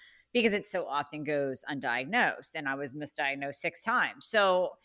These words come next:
here I am getting ready for a show. I was doing fitness modeling as well. And the weight was coming on. It was going up, up, up. The scale was going up, supposed to go down. When you're competing and you're getting ready for a show and you're in show prep,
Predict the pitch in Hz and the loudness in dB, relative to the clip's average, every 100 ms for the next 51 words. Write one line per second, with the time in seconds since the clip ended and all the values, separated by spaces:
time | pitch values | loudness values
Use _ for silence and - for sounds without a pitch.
0 | _ - 277 294 269 180 165 185 208 202 | _ 0 4 4 4 2 2 0 2 0
1 | 202 208 214 214 - 147 143 139 139 151 | -2 -2 0 0 2 4 6 4 0 -6
2 | 175 165 175 202 170 160 165 165 165 165 | -8 -8 -8 -8 -2 0 2 0 -4 -8
3 | - 147 139 139 - 147 147 143 135 - | -6 -4 -2 -4 -4 0 0 0 -4 -12
4 | _ _ - 185 208 208 196 - 185 151 | _ _ -4 6 6 6 2 -2 -2 -2
5 | 123 127 - 156 170 165 175 180 180 147 | -6 -8 -10 -8 -4 0 2 4 4 4
6 | 117 156 - 185 190 180 196 165 143 139 | 0 -2 0 4 4 2 -4 0 0 0
7 | - 165 160 147 131 113 85 _ _ _ | -2 -6 -4 -4 -2 -2 -4 _ _ _
8 | _ _ - 180 208 202 220 214 269 269 | _ _ -6 2 2 2 -4 -4 -2 0
9 | 269 247 202 180 196 190 180 180 185 175 | 2 2 0 2 2 2 2 0 0 -2
10 | - 165 160 160 143 - 156 151 - 165 | 0 0 0 -4 -4 -2 -2 -2 0 2
11 | 156 | 0